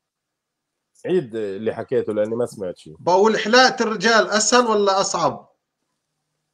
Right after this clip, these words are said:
Speaker 1: حلاقة الرجال أسرع وأسهل، شو ما كان نوع الحلاقة. إذا كان الحلاق يعني محترف.
Speaker 2: مم.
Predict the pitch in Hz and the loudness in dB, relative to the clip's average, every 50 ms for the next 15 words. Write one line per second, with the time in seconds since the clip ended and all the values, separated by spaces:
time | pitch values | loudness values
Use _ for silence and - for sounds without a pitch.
0 | _ _ _ _ _ _ - 90 - - - 104 110 113 127 143 120 107 - 120 | _ _ _ _ _ _ -12 -10 -10 -8 -4 -2 4 4 4 4 4 0 -2 -2
1 | 107 101 98 92 104 123 123 123 127 123 120 127 - _ _ _ - 143 139 - | -2 -2 -2 0 2 4 4 4 4 2 0 -2 -8 _ _ _ -6 -6 -6 -4
2 | - 139 123 107 104 104 95 92 - - - 90 85 80 - - - 165 156 147 | -2 0 0 2 0 0 -2 -6 -10 -10 -10 -10 -10 -10 -14 -8 -6 -4 0 2
3 | 139 127 - - 147 143 139 127 120 113 104 98 98 87 - - 92 87 82 69 | 2 0 2 2 2 2 2 2 0 -2 -2 -4 -6 -8 -12 -12 -14 -16 -16 -18
4 | - _ _ _ _ _ _ _ _ - 101 107 104 - 123 120 120 110 92 85 | -20 _ _ _ _ _ _ _ _ -12 -10 -10 -8 -4 -4 -4 -4 -4 -6 -8
5 | 107 113 113 120 120 117 - - - _ _ - 98 90 90 101 107 117 - - | -8 -6 -2 -2 -2 -2 -4 -6 -14 _ _ -12 -10 -8 -8 -8 -8 -10 -10 -10
6 | - 101 90 95 - _ _ _ _ _ _ _ _ - _ _ _ _ _ _ | -12 -12 -12 -12 -16 _ _ _ _ _ _ _ _ -20 _ _ _ _ _ _
7 | _ _ _ _ _ _ _ 120 123 117 110 110 110 107 | _ _ _ _ _ _ _ -12 -12 -10 -10 -12 -14 -18